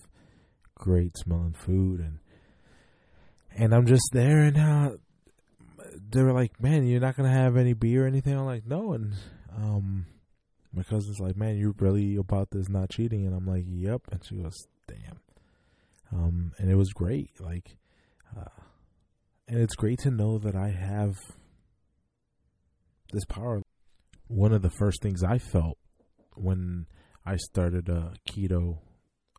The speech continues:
was feeling lighter on my feet almost, you know, three, four weeks in. And I think it has, uh, a lot to do with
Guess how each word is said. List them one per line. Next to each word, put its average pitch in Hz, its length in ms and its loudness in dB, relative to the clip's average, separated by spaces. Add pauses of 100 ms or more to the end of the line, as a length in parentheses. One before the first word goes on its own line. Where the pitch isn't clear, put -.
(180)
was 90 480 -4 (1600)
feeling 95 280 -4
lighter 92 260 -4
on 90 80 -6
my 85 140 -4 (120)
feet 113 240 0 (1080)
almost, 113 420 0 (580)
you 113 80 -6
know, 101 180 0
three, 107 280 -2 (100)
four 98 220 0
weeks 98 320 -6
in. 113 360 -6
And 90 540 -4
I 95 220 -2
think 95 280 -4
it 95 120 -4 (440)
has, 95 460 -6
uh, 87 280 -6 (960)
a 104 80 -8
lot 95 240 -4
to - 120 -14
do 95 280 0
with 90 360 -2